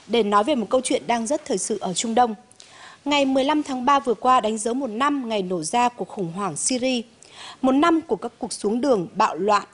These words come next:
cướp đi sinh mạng của hàng nghìn người và đẩy đất nước vào bên bờ của nội chiến. Các giải pháp ngoại giao để tìm lối thoát cho cuộc khủng hoảng này vẫn đang rất, rất mờ mịt. Chính quyền của Tổng thống Assad cho rằng họ đang là nạn nhân của âm mưu và sự can thiệp của phương Tây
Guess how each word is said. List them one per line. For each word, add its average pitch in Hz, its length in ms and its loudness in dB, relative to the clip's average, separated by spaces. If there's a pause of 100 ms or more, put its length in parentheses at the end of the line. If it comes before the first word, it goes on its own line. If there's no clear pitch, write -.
(160)
cướp 302 120 -4
đi 302 80 0
sinh 262 240 -4
mạng 240 220 0
của 202 80 -10
hàng 202 180 -8
nghìn 208 140 -2
người 196 400 0
và 185 100 -2
đẩy 175 160 -2
đất 262 140 -4
nước 339 300 -2
vào 190 120 -2
bên 202 240 -4
bờ 196 260 0
của 165 120 -6
nội 170 180 -6
chiến. 202 340 -2 (680)
Các 320 120 2
giải 247 120 2
pháp 311 160 -2
ngoại 294 180 0
giao 254 400 2
để 196 160 -2
tìm 196 140 -2
lối 196 140 0
thoát 359 300 2
cho 302 120 -2
cuộc - 140 -12
khủng 185 120 -8
hoảng 165 180 -6
này 170 260 -4
vẫn - 140 -10
đang 208 160 -2
rất, 226 180 -8
rất 320 180 0
mờ 254 180 4
mịt. 196 200 2 (640)
Chính 269 200 2
quyền 285 260 2
của 196 120 -4
Tổng 190 200 -2
thống 208 240 -6
Assad 349 440 2
cho 302 140 0
rằng 220 320 0
họ - 240 -6
đang 220 240 -6
là 196 100 -4
nạn 196 280 -2
nhân 285 220 2 (140)
của 185 100 0
âm 262 260 0
mưu 269 160 0
và 185 100 -4
sự - 140 -6
can 220 200 -6
thiệp 220 240 -4
của 165 180 0
phương 247 140 0
Tây 247 280 2